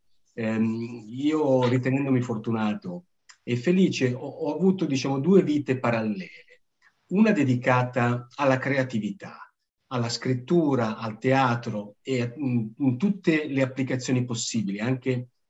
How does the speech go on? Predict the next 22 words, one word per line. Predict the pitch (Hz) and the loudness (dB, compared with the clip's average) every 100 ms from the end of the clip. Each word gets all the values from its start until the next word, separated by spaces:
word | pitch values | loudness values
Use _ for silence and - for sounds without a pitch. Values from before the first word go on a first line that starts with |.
| _ | _
alla | - 117 113 | -6 -4 -4
pubblicità, | 110 107 107 123 123 127 123 | -2 -4 -2 -4 -2 -2 -2
quindi | 113 107 | -2 -4
la | |
scrittura | 107 - 107 - 117 110 107 104 _ _ _ | -4 -6 -10 -4 -2 0 -2 -4 _ _ _
a | - | -12
scopo | 107 - 120 110 | -12 -6 -6 -6
commerciale. | 104 110 104 95 - 92 95 | -4 0 0 -4 -10 -10 -8
Questo | 101 160 143 | -6 -4 -4
è | |
stato | 127 120 | -4 -2
anche | 131 139 131 | -2 -2 0
molto | 160 170 135 | 0 0 0
utile | 123 120 123 117 113 - _ _ _ | 2 0 0 0 -2 -6 _ _ _
per | - 117 | -6 -6
quello | - 120 113 | -2 -2 -2
che | 113 | -6
seguirà. | - 104 90 95 78 - _ _ _ _ | -6 -6 -4 -6 -6 -16 _ _ _ _
E | - | -8
la | 143 | -4
seconda | 143 156 170 214 165 127 | -4 -4 0 2 2 2
strada | 120 - 147 113 107 123 180 - | -2 -2 0 0 0 -2 -2 -6